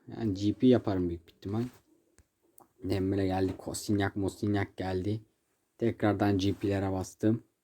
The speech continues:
Yine gelmedi. Yani Falcao geldi. Bakalım. İlla ki gelecek yani abi. Bu böyle bitmeyecek sonuçta.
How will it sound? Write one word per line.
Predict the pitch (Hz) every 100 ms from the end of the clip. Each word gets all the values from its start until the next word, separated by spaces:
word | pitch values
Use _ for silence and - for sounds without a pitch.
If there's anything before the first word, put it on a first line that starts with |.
| _ _ _ _ _ _ _ _ _ _ _ _ _ _
Yine | 92 107 123
gelmedi. | 117 107 104 98 101 110 - _ _ _ _ _
Yani | 95 95 95 98 - _
Falcao | - 95 92 - 120 113
geldi. | 101 92 90 98 127 - _ _ _ _ _ _ -
Bakalım. | 92 - 95 110 - _ _ _ _ _ _ _ _ _ _ _ _ -
İlla | 110 80 101
ki | -
gelecek | 120 120 139 139
yani | 127 104
abi. | 107 113
Bu | 90 90
böyle | 92 95 92
bitmeyecek | - 113 90 82
sonuçta. | - 87 - 110